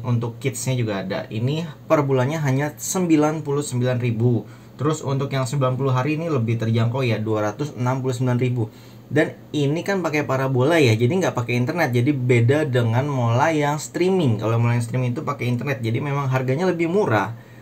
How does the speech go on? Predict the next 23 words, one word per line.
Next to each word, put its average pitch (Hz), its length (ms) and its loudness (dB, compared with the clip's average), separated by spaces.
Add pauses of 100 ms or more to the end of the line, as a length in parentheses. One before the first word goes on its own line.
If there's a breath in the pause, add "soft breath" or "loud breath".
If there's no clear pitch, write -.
Tapi 131 240 -2
kan 185 160 0
tetap 156 240 -6
harus 131 240 0
bayar 120 160 0
kuotanya 113 480 -2
sob. 101 160 -8
Kalau 104 160 -4
ini 147 240 -2
nggak 107 160 0
perlu 113 320 -2
pakai 120 320 -4
bayar 107 320 -2
kuota. - 480 -8 (560 loud breath)
Oke, 151 240 -2
untuk 151 160 -2
harga 143 320 2
ini 147 240 0
berlaku 135 400 2
di 143 160 0
C-band 131 480 0
dan 120 80 0
Q-band 123 340 2